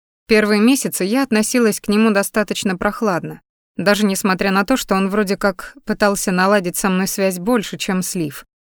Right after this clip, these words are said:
воспринимающей его присутствие в нашем доме еще более отталкивающе. Но он очень легко нашел общий язык с малышом Кеем, а вскоре еще подогнал нам рации, словил частные волны местных трапперов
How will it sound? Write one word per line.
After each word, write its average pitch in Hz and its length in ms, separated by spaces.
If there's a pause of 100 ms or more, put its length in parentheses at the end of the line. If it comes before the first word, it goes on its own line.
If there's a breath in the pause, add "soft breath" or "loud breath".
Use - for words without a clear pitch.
(240)
воспринимающей 233 800
его 208 260
присутствие 190 640
в 160 60
нашем 185 420
доме 214 300 (300)
еще 233 360
более 156 320
отталкивающе. 143 840 (500)
Но 214 220
он 247 140
очень 240 300
легко 226 300
нашел 190 320
общий 180 260
язык 180 300
с - 80
малышом 175 460
Кеем, 196 400 (400)
а - 80
вскоре 311 260
еще 220 240
подогнал 208 440
нам 202 200
рации, 180 540 (160)
словил 202 420
частные 196 480
волны 190 300
местных 185 380
трапперов 220 500